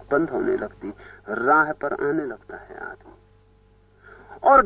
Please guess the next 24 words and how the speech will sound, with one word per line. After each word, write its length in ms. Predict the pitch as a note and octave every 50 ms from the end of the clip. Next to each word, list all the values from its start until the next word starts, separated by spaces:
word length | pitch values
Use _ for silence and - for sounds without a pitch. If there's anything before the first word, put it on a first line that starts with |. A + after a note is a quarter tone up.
| F3 - -
ज्ञानी 420 | - G#3+ A#3 C#4+ E4 F4+ F4+ E4+
अगर 200 | E4+ D#4 D4 D4
ख्याल 380 | - - - - B3 - B3+ B3
से 160 | F#3 G#3 A#3+
भर 180 | G3 F#3+ G3+ G3+
जाए 300 | F3+ G#3 G#3+ G3+ G3 F#3+
कि 120 | - G3
मैं 240 | F#3+ F#3+ F3+ E3+ D#3+
ज्ञानी 320 | - F#3 G3 G#3+ A3 A#3
हूं, 160 | A3 G3 G3 E3+
तो 120 | D3 C3+
महाअंधकार 680 | C3 C#3 C#3+ D3 D3 C#3+ D3+ D3 C#3+ C#3 - D#3 D#3+ E3
में 140 | F3 E3
उतरना 340 | D#3 D3+ D#3 D3 C3+ C#3 C3
शुरू 220 | B2 - A2+ - G2+
हो 160 | G#2 G2+ - _
जाता। 120 | - - _ _ _ _ _ - - - - _ _ _ - - E3+
अज्ञानी 580 | F#3 F3 E3 D#3+ F3 A#3 A#3+ B3 B3+ C#4 C#4
को 180 | C4+ B3+ A3+ F#3+
ख्याल 460 | D3+ - - - - A3 A#3 A#3+ A#3+
आ 140 | - A4+ A4
जाए 300 | F#4 F#4+ G4+ F4+ F4+ D#4+
कि 140 | - - -
मैं 160 | D#3 D3 C#3